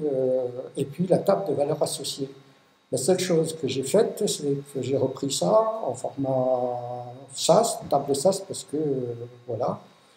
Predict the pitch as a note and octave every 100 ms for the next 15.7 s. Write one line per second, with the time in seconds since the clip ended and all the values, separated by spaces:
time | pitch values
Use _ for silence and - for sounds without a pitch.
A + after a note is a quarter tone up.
0 | _ _ _ _ - D#3+ - F3+ F#3+ A3
1 | A3+ - - - _ _ _ - D3 C#3
2 | - - - - - - - - - F#3+
3 | - - D3+ - F#3 F3+ E3 C#3 C#3 F#3
4 | G3+ - C3+ C3+ C3+ - - _ _ _
5 | _ - B2 C3 - F#3+ A3 F3+ D3+ F3
6 | - E3+ D#3+ C#3+ - - - - _ _
7 | _ - - E3 - E3+ C#3 - C3+ -
8 | - C3+ - C3+ F3 F#3 D3+ C3 C3 C3+
9 | - - C3 B2+ C#3+ - E3+ - C3 B2
10 | D3 D3 E3 - C3+ B2 B2 C3 - C#3
11 | - C3 A#2+ C#3+ E3+ - - - F3+ A#3
12 | - - - _ _ _ _ C3+ - C3+
13 | C#3+ D3+ - E3 - F#3 F#3 D3+ B2+ C3+
14 | C3 C#3 - E3 D3 F#3 F3+ D3 C3+ C#3
15 | C#3 - B2+ - C#3 C3 C#3+